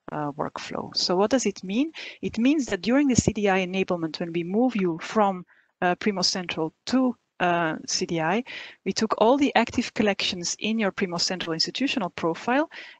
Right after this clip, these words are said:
and we moved them to Alma. So Alma now ha-, not only allows you to act-, do activations that you are used to, uh, for full text,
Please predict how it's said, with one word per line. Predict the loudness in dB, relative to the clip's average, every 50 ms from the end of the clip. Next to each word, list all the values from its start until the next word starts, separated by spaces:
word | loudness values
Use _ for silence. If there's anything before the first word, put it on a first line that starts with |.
| _
and | 0 2
we | 2 2 2
moved | 2 4 4 4 4 4 2
them | 2 2 2 -2 -8 -14 _ _ -2
to | 0 2 2 2 0 -6 _ _ _ _ 0
Alma. | 0 0 0 -4 -8 -10 -12 _ _
So | -8 -2 0 0 4 6
Alma | 6 6 8 6 6 4 6
now | 4 4 4 4
ha-, | 2 0 -4 -6 -2
not | -2 -2 -2 -2 -6 -6 -4
only | -2 0 0 2 2 2
allows | 4 6 6 6 4 4 2
you | -2
to | -2 -2 0 0 0
act-, | 0 -2 -4 -4
do | 0 0 2
activations | 2 0 0 -2 -4 0 0 0 0 0 -2 -4 -4 -4 -6 -6 -6 -8 -12 -14 -16 -12 -12
that | -10 -4
you | -2 0 2 2
are | 2
used | 2 2 0 0 0 0 2
to, | 2 2 2 2 0 0 0
uh, | 2 2 0
for | 0 0 -2 -2
full | -2 -2 -4 -4
text, | -2 -4 -4 -2 -4 -4 -4 -6 -8